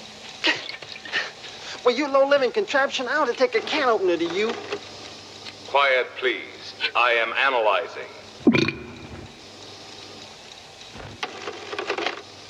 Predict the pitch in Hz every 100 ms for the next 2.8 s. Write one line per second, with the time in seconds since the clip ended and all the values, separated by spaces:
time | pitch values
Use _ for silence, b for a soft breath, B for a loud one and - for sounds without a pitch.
0 | - 101 113 110 95 - 123 143 127 127
1 | 110 107 - 127 110 107 127 107 107 104
2 | 98 104 98 104 107 120 - 110